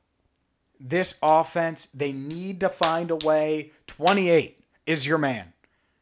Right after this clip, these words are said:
After that, it's one five and eight three, and eight three and one five. Until eighteen comes back, that's it. It's Ross, Boyd, Mixon, and Gio. And Gio wasn't a hundred percent today.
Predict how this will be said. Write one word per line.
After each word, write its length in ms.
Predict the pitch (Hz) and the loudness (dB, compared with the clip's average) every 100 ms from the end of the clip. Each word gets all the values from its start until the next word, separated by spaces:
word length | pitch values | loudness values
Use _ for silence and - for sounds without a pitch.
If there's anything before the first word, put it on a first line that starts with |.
| _ _ _ _ _ _ | _ _ _ _ _ _
After 320 | 147 165 185 | 0 2 2
that, 360 | 165 165 185 - | 2 4 2 -2
it's 180 | - - | -6 -6
one 320 | 120 147 180 | -6 -2 0
five 460 | 175 165 160 175 165 | 0 0 2 2 0
and 80 | 143 | -4
eight 180 | 165 | -6
three, 400 | - 143 139 107 | -8 -6 -6 -8
and 100 | 101 | -8
eight 200 | 135 190 | -6 -6
three 240 | - 160 170 | -6 -4 -4
and 120 | 147 | -4
one 200 | 139 151 | -6 -6
five. 460 | 127 120 104 - _ _ _ _ _ _ _ _ _ | -8 -10 -10 -20 _ _ _ _ _ _ _ _ _
Until 680 | 143 139 - 196 208 214 - | -10 -4 2 2 2 0 -4
eighteen 440 | 175 202 208 208 202 | -6 -6 -4 -6 -6
comes 260 | 202 202 | -6 -6
back, 240 | 202 208 202 | -2 -2 0
that's 240 | 185 - | -4 0
it. 200 | 196 202 | 0 -2
It's 220 | 135 131 127 | -4 -10 0
Ross, 360 | 151 185 208 | 4 4 4
Boyd, 420 | - 160 190 190 | -2 2 4 4
Mixon, 420 | 170 175 175 98 - _ _ - | 2 -2 -4 -10 -16 _ _ -8
and 160 | 147 | -8
Gio. 420 | 117 135 107 - _ _ _ _ _ - | -6 -6 -8 -12 _ _ _ _ _ -10
And 160 | 135 | -6
Gio 220 | 131 165 | 2 4
wasn't 260 | 170 170 170 | 4 2 0
a 20 | |
hundred 280 | 156 165 160 | -2 -2 -4
percent 340 | 156 - 165 | -4 -2 -2
today. 420 | 160 160 165 175 | -2 0 0 -2